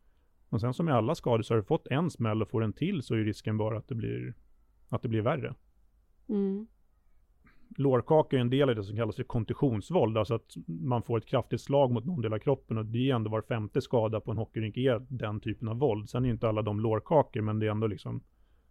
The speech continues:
Speaker 1: kraftigt slag mot en axel eller ben, någonting som svarar för en var femte skada.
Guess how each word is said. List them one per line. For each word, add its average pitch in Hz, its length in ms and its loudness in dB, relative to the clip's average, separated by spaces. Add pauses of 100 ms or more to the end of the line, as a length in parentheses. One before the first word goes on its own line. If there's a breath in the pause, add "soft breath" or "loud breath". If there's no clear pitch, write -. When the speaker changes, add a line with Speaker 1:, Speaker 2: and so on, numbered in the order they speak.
(180)
Speaker 1:
kraftigt - 340 -2
slag 117 260 4
mot 104 180 -2
en 104 80 -4
axel 107 300 -6
eller 107 100 -8
ben, 117 100 -6
någonting 110 280 -4
som 95 100 -6
svarar 107 340 0
för 123 140 -10
en 127 320 -12 (180)
var 113 120 -4
femte 104 380 -6
skada. 107 360 -2